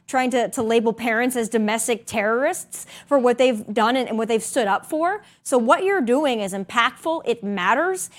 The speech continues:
And your kids are gonna look at you when they're a little bit older and they're gonna say, "My God, I had a mom that was willing to stand up and fight for something that she believed in." And everything that they've been put through is gonna be worth it because you're gonna raise two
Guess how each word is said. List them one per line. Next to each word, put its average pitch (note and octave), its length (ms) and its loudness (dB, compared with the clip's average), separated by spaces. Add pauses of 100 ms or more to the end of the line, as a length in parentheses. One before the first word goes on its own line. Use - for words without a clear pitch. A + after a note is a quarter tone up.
(120)
And A3 260 0
your B3 200 2
kids D#4 320 -4
are B3+ 60 0
gonna A#3 220 -2
look A3+ 240 -2
at A3+ 160 -8
you C4+ 180 2
when G3+ 160 0
they're G3+ 140 -2
a G#3 80 0
little B3 200 0
bit D4+ 140 0
older B3+ 380 0
and G#3 120 0
they're G#3 120 -2
gonna G#3+ 160 -4
say, G#3 200 -4
"My A#3 300 -2
God, A#3 300 0
I A3 80 0
had C4+ 240 -2
a A3 60 -2
mom G#3+ 340 -2
that G#3+ 80 -2
was G#3 120 -2
willing G#3+ 340 -2
to G3+ 60 -4
stand A#3+ 460 -2
up A3+ 160 0
and G3+ 180 -6
fight - 240 -2
for B3+ 120 -8
something A#3+ 260 -4
that G#3 160 -6
she B3 180 -4
believed G#3+ 480 -2
in." D#4 240 0 (240)
And G#3+ 140 -4
everything D#4+ 460 0
that D4 100 0
they've C#4 160 0
been B3 160 0
put - 240 -4
through D#4+ 220 -2
is A#3 80 -2
gonna A#3 180 -2
be G#3+ 140 -2
worth A3 300 -2
it C4 120 0
because A3+ 320 -2
you're A3+ 140 2
gonna A3+ 180 0
raise G#3 320 0
two C4 380 -2